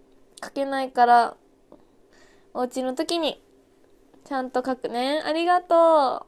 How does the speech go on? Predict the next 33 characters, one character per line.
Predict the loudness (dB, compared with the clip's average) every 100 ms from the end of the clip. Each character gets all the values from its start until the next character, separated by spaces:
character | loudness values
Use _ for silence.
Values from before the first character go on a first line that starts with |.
| _
う。 | -16
一 | -16
世 | -12 -12
あ |
り | -12 -14
が | -16
と | _ -20
う。 | -20 _ _ _ _ _ _ _ _ _ _ _ _ _ _ -20 _ _
す | -12 -2
ご | 2 2
い | 2
ね。 | 0 0 0 -2 -6 _ _ _ _ _ _ _ _ _
か | -2
っ | -2 _
こ | 2 4
い | 4 0
い。 | -4 _ _ _ _ _ _ _ -20 -20 -20 -20 -20
<laughs> | -20 _ _ _ _ -8 -6 -6 -10 -16 -18 _
か | -8
っ | -8 -8
こ | -6
い | -4 -4 -6 -6 -6 -6 -8 -16
い。 | -20
す | -18 -14
ご | -12 -10
い。 | -10
あ | -12
り | -12
が | -14 -16
と | -18
う。 | _ _ _ _ _ _ _ _ _ _ _ _ _ _ _ _ _
そ | -18 -14
う。 | -14 -14 -14 -16 -18